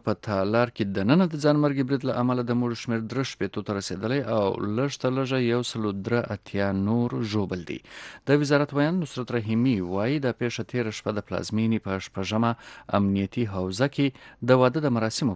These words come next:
په وخت شوې او په تالار کې زیاتره د هزاره لږکیو خلک موجود وو. د دغه حملې مسؤلیت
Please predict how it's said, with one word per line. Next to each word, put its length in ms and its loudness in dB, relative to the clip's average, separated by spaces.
په 120 -2
وخت 180 -8
شوې 240 -2
او 100 -6
په 140 -14
تالار 260 0
کې 220 -6
زیاتره 440 -2
د 120 -2
هزاره 380 -2
لږکیو 460 -4
خلک 280 -2
موجود 340 -6
وو. 160 -6
د 20 -8
دغه 220 -4
حملې 340 -4
مسؤلیت 580 -2